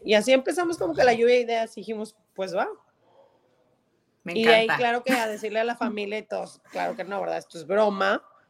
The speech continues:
Speaker 1: Pero lo fueron
Speaker 2: Ujú.
Speaker 1: viendo que, que lo estábamos haciendo en forma, o sea, no era como, "Ay, vamos a llegar y nos vamos a casar". No, nos fuimos al corporativo McDonald's a platicar la idea,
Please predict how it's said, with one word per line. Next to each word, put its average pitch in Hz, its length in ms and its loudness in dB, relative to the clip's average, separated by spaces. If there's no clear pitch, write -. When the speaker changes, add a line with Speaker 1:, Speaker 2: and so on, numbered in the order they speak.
Speaker 1:
Pero 202 220 4
lo 202 140 0
fueron 220 280 4
Speaker 2:
Ujú. 247 100 0
Speaker 1:
viendo 247 320 0
que, 247 360 -2
que 214 120 -4
lo 202 80 -2
estábamos 233 440 0
haciendo 233 300 -4
en 240 100 -2
forma, 175 360 0
o 175 40 -6
sea, 190 140 -6
no 202 160 -4
era 226 220 0
como, 240 320 -6
"Ay, 233 140 0
vamos 240 200 -4
a 311 60 0
llegar 247 220 2
y 247 40 -4
nos 240 120 -4
vamos 208 200 -6
a 233 40 -16
casar". 147 320 -10
No, 180 340 0
nos 226 120 -2
fuimos - 160 -10
al 254 100 -2
corporativo 247 500 2
McDonald's 185 560 -2
a - 100 -6
platicar 175 460 -2
la 214 120 2
idea, 175 500 0